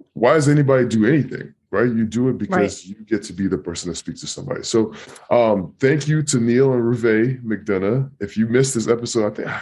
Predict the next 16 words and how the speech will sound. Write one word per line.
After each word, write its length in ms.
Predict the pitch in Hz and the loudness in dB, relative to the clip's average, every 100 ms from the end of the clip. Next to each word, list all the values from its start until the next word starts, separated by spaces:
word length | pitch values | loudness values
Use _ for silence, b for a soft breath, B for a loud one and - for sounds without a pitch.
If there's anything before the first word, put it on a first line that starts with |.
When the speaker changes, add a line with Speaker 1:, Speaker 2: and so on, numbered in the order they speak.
| - | -6
Speaker 1:
can't 180 | 143 107 | -4 0
remember, 240 | 104 98 | 2 2
it's 180 | 90 92 | 0 -2
like 180 | 92 - | -6 -6
forties, 480 | - 110 113 90 | -2 2 2 2
episode 420 | 107 113 117 104 101 | -2 -2 0 0 0
forty 480 | 107 107 104 104 101 | 0 2 2 2 0
something, 520 | - 101 98 92 92 B B B 95 | -2 -2 0 -2 -4 B B B -2
Neil 240 | 104 110 | 2 4
McDonough, 380 | 104 95 104 95 | 2 0 0 2
Speaker 2:
Yeah. 220 | 101 110 - _ _ - | 2 0 -8 _ _ -2
Speaker 1:
dope 260 | 123 123 | 0 2
actor, 420 | 107 104 104 101 | 0 0 0 0
amazing 400 | 98 101 101 104 | 0 0 -2 -4
guy. 320 | 98 95 87 87 b b b | -2 -2 -2 -6 b b b
Um, 460 | 110 113 104 87 | 2 4 4 0